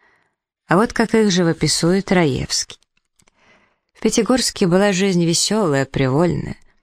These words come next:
Нравы были просты, как в Аркадии. Танцевали мы много и всегда по простоте. Играет, бывало, музыка на бульваре играет, а после перетащим её в гостиницу к Найтаке,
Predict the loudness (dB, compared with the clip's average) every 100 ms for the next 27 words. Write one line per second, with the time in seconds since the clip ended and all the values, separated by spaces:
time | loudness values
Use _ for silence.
0 | _ 0 2 4 2 2 0 0 -2 -2
1 | -2 -2 -2 -2 0 0 -2 -6 -4 -8
2 | -10 _ _ _ _ -4 -2 0 2 2
3 | 2 0 0 0 0 0 -2 _ _ -6
4 | -2 -2 0 0 0 -2 -2 -4 -4 -6
5 | -6 -8 -10 _ _ _ _ _ _ _
6 | -2 2 2 2 2 2 2 2 0 0
7 | -4 2 2 4 2 2 0 0 0 0
8 | 0 0 -4 -10 -20 _ _ -4 -4 0
9 | -2 0 0 2 2 2 0 0 0 0
10 | 0 0 0 -2 0 0 0 -2 -4 -2
11 | -2 0 -2 -2 -4 -10